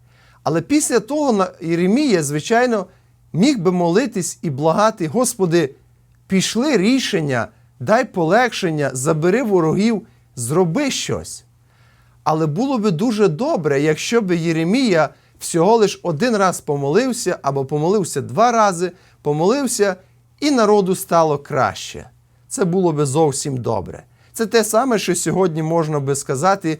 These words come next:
людина приходить до мене, як до пастора, звертається і каже: «Маю серйозну проблему. А, нема коштів, а, здоров'ям, хвороба, інші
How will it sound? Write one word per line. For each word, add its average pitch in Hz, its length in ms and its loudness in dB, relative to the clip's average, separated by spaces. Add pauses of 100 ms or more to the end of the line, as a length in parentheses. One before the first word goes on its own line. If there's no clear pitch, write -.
(360)
людина 185 340 2
приходить 165 540 -2
до 135 140 0
мене, 160 400 0 (220)
як 139 160 -2
до 131 140 -2
пастора, 175 560 2 (280)
звертається 151 760 0
і 147 40 -4
каже: 151 460 0 (200)
«Маю 202 340 4
серйозну 156 540 0
проблему. 143 640 0 (440)
А, 143 360 4 (520)
нема 220 280 2
коштів, 185 760 0 (400)
а, 127 220 2
здоров'ям, 175 880 2
хвороба, 180 840 2 (360)
інші 208 580 0